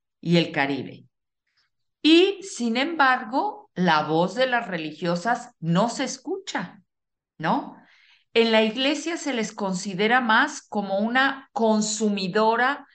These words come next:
de los insumos preparados por los varones y desde su perspectiva, y no como una coactora y copartícipe. Y esto es fundamental. Entonces,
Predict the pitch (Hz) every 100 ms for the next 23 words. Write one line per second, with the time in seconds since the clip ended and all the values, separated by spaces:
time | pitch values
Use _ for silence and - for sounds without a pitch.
0 | _ _ 170 220 247 277 - _ 311 294
1 | - - 254 240 240 269 - - _ _
2 | _ 269 277 285 269 233 214 214 233 226
3 | - - 190 175 185 180 202 180 180 185
4 | 208 - - _ - 233 226 220 220 214
5 | - 262 - - 202 175 - 147 - _
6 | 175 156 135 113 - _ _ _ _ _
7 | - - _ 277 277 294 330 - 302 254
8 | 254 262 262 254 - _ _ 226 196 180
9 | - - - 202 202 202 208 - 190 175
10 | 151 - 139 123 - - 139 - 117 110
11 | - - _ _ - - _ 214 240 269
12 | 269 302 247 220 220 - 285 214 - 117
13 | 107 95 - - _ _ _ _ 247 247
14 | 285 277 -